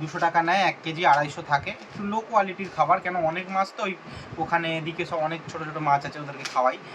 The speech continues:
তো এবার সেই জন্য বললো যে, দাদা বললো, "আমি যাচ্ছি।" আমি বললাম, "তুমি তাহলে আমাকে এনে দাও, আমি আর যাবো না এখানে একটা খাবারের জন্য।" তো এটা এনে দিয়েছে, তার সাথে এই একটা খাবার নিয়েছি, এটা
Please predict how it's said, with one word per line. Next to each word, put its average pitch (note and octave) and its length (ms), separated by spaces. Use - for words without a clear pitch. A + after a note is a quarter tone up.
তো D3 60
এবার C#3+ 140
সেই D#3+ 180
জন্য E3+ 300
বললো D#3+ 320
যে, D#3 140
দাদা C#3+ 260
বললো, D3+ 160
"আমি D#3+ 120
যাচ্ছি।" D#3 460
আমি C3 60
বললাম, C#3+ 260
"তুমি C#3+ 140
তাহলে D3 160
আমাকে D#3 200
এনে D#3+ 160
দাও, G3+ 200
আমি C#3+ 240
আর C#3+ 100
যাবো B2 280
না G2 120
এখানে C#3 200
একটা B2+ 180
খাবারের A2+ 340
জন্য।" G2 240
তো A#2 220
এটা C3+ 180
এনে C3+ 280
দিয়েছে, D#3+ 280
তার A#2 120
সাথে - 280
এই C#3+ 240
একটা C3 240
খাবার C3+ 340
নিয়েছি, D3+ 360
এটা E3+ 220